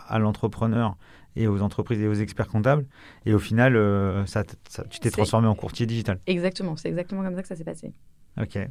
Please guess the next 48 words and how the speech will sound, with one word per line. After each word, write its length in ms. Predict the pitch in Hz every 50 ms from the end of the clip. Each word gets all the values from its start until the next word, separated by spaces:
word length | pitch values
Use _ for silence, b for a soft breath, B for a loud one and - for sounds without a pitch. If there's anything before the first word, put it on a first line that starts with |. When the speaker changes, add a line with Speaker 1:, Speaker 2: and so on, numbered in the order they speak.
| - _ - -
Speaker 1:
Ah, 120 | - -
super 240 | - - - - 175
Speaker 2:
Alors, 100 | 139 113
on 40 | -
Speaker 1:
intéressant. 160 | 175 214 208
Speaker 2:
savait 160 | 185 180 190 185
quand 100 | 196 190
même 140 | 196 214
qu'il 80 | 208 208
y 20 |
avait 100 | 180 175
un 60 | 165 165
modèle, 340 | 170 180 185 190 180 160
hein. 240 | 165 165 160 160 165
<laughs> 40 | -
On 180 | 226 180 165 196
n'est 80 | 175
pas 160 | 160 - 196
Speaker 1:
Ouais. 60 | 190 -
Speaker 2:
parti, 340 | 185 180 - - - -
euh, 420 | 202 185 175 170 160 165 165 165 165
pieds 240 | 160 - - 196 185
et 60 | 175
mains 140 | 165 165 170
liés, 180 | 185 208 233
sachant 260 | 220 - 170 - 196
que 60 | 185 -
c'est 80 | 185
gratuit 300 | 175 185 180 180 175 -
pour 100 | - 208
l'expert 260 | 190 180 175 180 165
comptable 340 | - 175 175 185 185 190 175 -
et 80 | - 170
pour 160 | 165 - 185
l'entreprise. 560 | 180 170 165 - - - - - 233 202 196 b b b b b b b b b b _ -
Nous, 80 | 185 190
en 240 | 190 185 170 160
tant 260 | 160 - - - 165 160
que 40 |
courtier, 320 | 160 - - - - - 208
on 120 | 202 185 170
est 60 | 165
rémunéré 400 | 160 160 160 165 160 160 170 170
par 160 | 165 156 156
les, 340 | 156 151 151 151 151 156 160
les 220 | 165 165 160 156
compagnies 360 | 156 - - 165 165 160 160
d'assurance. 520 | 156 156 156 - - 180 185 185 - -